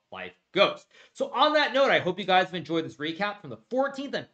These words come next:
final round of the fide Canada's tournament here in Toronto, Canada. If you're not already subscribed to my channel,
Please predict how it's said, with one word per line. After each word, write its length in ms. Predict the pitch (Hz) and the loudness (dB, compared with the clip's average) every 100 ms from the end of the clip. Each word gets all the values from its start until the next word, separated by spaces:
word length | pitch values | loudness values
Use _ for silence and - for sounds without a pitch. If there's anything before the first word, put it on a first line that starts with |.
| _ | _
final 380 | 269 269 277 269 | 2 2 4 2
round 380 | 285 277 247 165 | 2 4 4 0
of 60 | |
the 120 | 143 143 | -4 -6
fide 320 | 220 214 208 - | -4 -4 -4 -6
Canada's 380 | 180 185 185 | -8 -6 -8
tournament 340 | - 202 208 175 | -10 -10 -10 -10
here 140 | 151 | -10
in 80 | 135 | -10
Toronto, 400 | - 131 117 117 - | -10 -8 -8 -10 -16
Canada. 500 | - 196 190 240 277 | -8 -4 -2 -2 -4
If 140 | - | -8
you're 160 | 135 120 | -10 -10
not 300 | 143 220 285 | -4 0 2
already 220 | 269 226 | 0 -2
subscribed 480 | 156 165 - 165 160 | -6 -16 -6 -6 -4
to 60 | 156 | -8
my 120 | 147 | -10
channel, 320 | 170 170 156 | -8 -8 -10